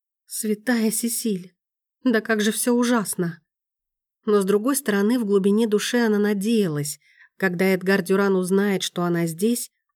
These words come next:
он поможет ей. Потому что, несмотря на то, как Эдгар поступил с ней на балу,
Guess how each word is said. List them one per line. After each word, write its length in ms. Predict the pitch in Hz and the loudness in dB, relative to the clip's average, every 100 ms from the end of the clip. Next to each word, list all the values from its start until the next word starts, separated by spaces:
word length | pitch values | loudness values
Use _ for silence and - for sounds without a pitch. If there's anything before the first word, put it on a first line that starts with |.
| _ | _
он 180 | 196 190 | -2 0
поможет 600 | 220 240 233 175 151 147 | 2 4 2 0 -4 -4
ей. 400 | 151 143 135 - _ _ _ _ - | -6 -6 -8 -18 _ _ _ _ -8
Потому 320 | 208 202 208 | -2 0 0
что, 140 | 208 | 2
несмотря 500 | 202 190 190 190 208 | 0 2 -2 0 0
на 140 | 214 185 | 0 0
то, 200 | 220 220 | -4 -4
как 200 | 185 180 | -4 -4
Эдгар 320 | 175 190 208 | -4 -4 -4
поступил 540 | 190 - 185 214 214 | -6 -8 -6 0 -2
с 120 | 202 | 0
ней 160 | 196 202 | 2 2
на 100 | 180 | 2
балу, 420 | 170 175 202 247 | 0 0 0 -4